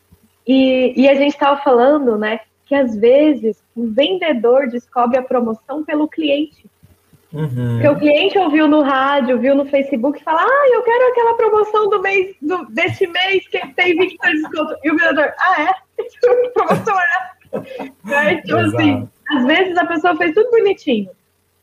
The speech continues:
Speaker 1: estrategicamente, né? Definiu o planejamento, entendeu a persona, comunicou,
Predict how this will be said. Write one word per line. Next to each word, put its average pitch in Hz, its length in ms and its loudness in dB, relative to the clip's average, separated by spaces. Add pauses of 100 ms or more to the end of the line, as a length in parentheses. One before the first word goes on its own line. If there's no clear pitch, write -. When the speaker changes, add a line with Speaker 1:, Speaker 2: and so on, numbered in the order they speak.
(440)
Speaker 1:
estrategicamente, 262 1000 -2
né? 269 220 0
Definiu 262 500 0
o 247 40 -4
planejamento, 247 800 0
entendeu 247 400 0
a 247 60 0
persona, 254 720 -2
comunicou, 311 800 0